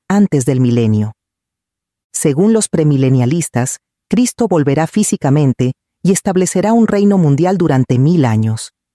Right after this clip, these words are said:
Interpretan literalmente los detalles de las predicciones de este periodo. Creen que Israel sigue siendo importante en el plan de Dios. Creen que Jerusalén será el centro del reino de Cristo en la tierra,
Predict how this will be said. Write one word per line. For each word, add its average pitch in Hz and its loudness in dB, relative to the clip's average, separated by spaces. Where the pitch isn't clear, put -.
Interpretan 185 0
literalmente 160 0
los 156 -2
detalles 147 -2
de 139 0
las 123 -2
predicciones 156 -2
de 131 0
este 151 -2
periodo. 120 0
Creen 226 2
que 202 -2
Israel 156 0
sigue 147 -2
siendo 160 0
importante 170 -2
en 139 2
el 120 0
plan 123 0
de 123 0
Dios. 113 -4
Creen 208 2
que 196 -2
Jerusalén 131 0
será 175 -2
el 196 0
centro 220 0
del 147 0
reino 175 0
de 139 -2
Cristo 143 -2
en 131 0
la 123 0
tierra, 113 -4